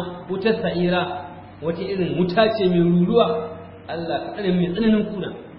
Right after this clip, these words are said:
Tunda kaga da ita ake yi ma wuta famfo. Kullum ma ka bazzirnahum tace sa'ira. To Allah zai jefa su a cikin wannan wuta mai bala'i, Allah ya kare mu. Saboda me? Saboda me? Saboda sun karyata ma tashin kiyama. Wannan kuma tashin kiyama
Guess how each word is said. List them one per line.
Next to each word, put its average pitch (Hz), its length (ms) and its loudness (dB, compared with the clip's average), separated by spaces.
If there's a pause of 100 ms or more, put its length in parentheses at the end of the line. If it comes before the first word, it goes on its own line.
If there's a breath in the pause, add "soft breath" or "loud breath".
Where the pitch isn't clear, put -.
(220)
Tunda 196 240 -2
kaga 196 220 2
da 202 80 0
ita 190 180 -2
ake 202 120 -2
yi 185 160 8
ma 175 100 4
wuta 160 220 0
famfo. 160 360 -2
Kullum 190 260 -6
ma 175 80 -2
ka 175 140 -4
bazzirnahum 180 500 0 (280)
tace 170 260 -6
sa'ira. 123 380 -8 (840)
To - 120 -12
Allah 170 200 0
zai 156 140 -4
jefa 160 220 2
su - 80 -6
a - 100 -8
cikin - 180 -8
wannan 147 180 -6
wuta 143 180 -6
mai 139 140 -4
bala'i, 123 300 -6
Allah 139 220 -6
ya - 80 -8
kare 127 200 -6
mu. 101 140 -10 (240)
Saboda 190 300 -2
me? 160 140 0 (320)
Saboda 180 380 -2
me? 160 160 -2
Saboda 175 360 -2 (300)
sun 175 180 0 (240)
karyata 175 560 0
ma 175 160 0 (120)
tashin 175 300 -4
kiyama. 123 300 -2 (380)
Wannan 190 260 0
kuma 196 220 -2 (400)
tashin 196 340 -2
kiyama 185 360 2